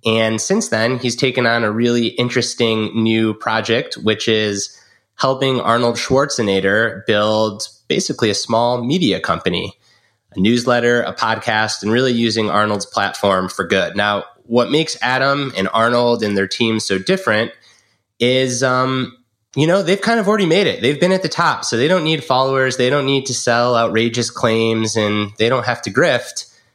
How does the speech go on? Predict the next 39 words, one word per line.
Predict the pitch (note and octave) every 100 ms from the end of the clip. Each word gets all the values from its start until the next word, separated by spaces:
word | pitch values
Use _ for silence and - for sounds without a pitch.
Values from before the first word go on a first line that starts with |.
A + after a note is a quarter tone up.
| _
They | B2 A#2+ -
genuinely | - C#3 D#3 E3+ D#3+
want | C3+ B2+
to | C#3
help | G3 -
people. | A2+ F#2 - - _ _ _ _
And | C3
as | C3+ B2+
you'll | C3
see | - E3+
in | E3
this | -
conversation, | D3 B2 - G#2 G2+ G#2+ G#2+ -
Adam | A#2 B2 C3+
wrote | B2
a | A#2
book | F#2+ G2+ G2 - - -
all | A#2
about | A#2 G#2+ G#2+
nutrition. | G2 F#2 F#2+ F2 E2 D#2+ - _ _ _ _ -
And | A2 A2 A2 G#2+ G#2 - -
there | G#2+ A#2 A2+
are | G2+ G2+
so | - - C#3+ D3
few | - B2+ A#2+ A#2
good | A#2 G#2
books | G2+ G2+ - - -
all | G#2+ G#2
about | G2+ G#2 F#2+
nutrition | G2 - F#2+ - E2+
because | F2 - G2 -
so | B2+
quickly | B2+ A#2+ A2+ G#2+
they | G2+ G2+
get | G2 G2+
into | G2+ G2 G2
this | G2 A#2 -
diet | G#2 G#2+ G#2 G#2 -
or | G2 G2